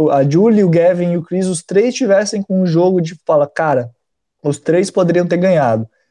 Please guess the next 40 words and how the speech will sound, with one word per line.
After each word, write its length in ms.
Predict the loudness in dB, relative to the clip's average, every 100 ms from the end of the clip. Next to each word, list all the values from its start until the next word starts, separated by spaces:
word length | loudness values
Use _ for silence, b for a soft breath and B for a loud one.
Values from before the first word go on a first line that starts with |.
| -6
A 60 |
gente 100 | -4
até 120 | -2 0
poderia 340 | 2 4 2
questionar, 480 | 0 -4 0 0 0
talvez, 400 | 0 2 2 2
de 60 |
alguém 240 | 2 2 0
não 100 | -2
ter 140 | -2
merecido 580 | 0 -2 -2 -2 -2 -4 _ _ _ _ -4
o, 100 | -2
um, 360 | -2 -2 -4
um, 480 | -4 -6 -8 -8 -10 -6
a 140 | -6 -2
qua-, 180 | -2
uma 160 | 0 0
certa 320 | 2 -2 0
quantidade 420 | -4 -2 0 0
de 100 | 0
votos. 540 | -2 2 0 -2 -10 -20 _ _ _
Mas 220 | -2 -2
quando 180 | 0 0
alguém 340 | 2 4 4 4
ganha 320 | 4 2 0
contra 320 | -2 0 2
adversários 580 | 2 0 0 0 0 -2
fortes, 680 | -4 2 2 2 -2 -6 -10 _ _ -10
você 160 | -8
pode 220 | 0 0 0
falar 120 | -4
assim, 120 | -2
"Cara, 280 | -2 0 2
eu 40 |
não 100 | 2
venci 280 | 0 -2 -2
contra 260 | -2 0 2
ninguém, 360 | 4 4 2
eu 100 | 0
venci 580 | 0 -2 -2 0 0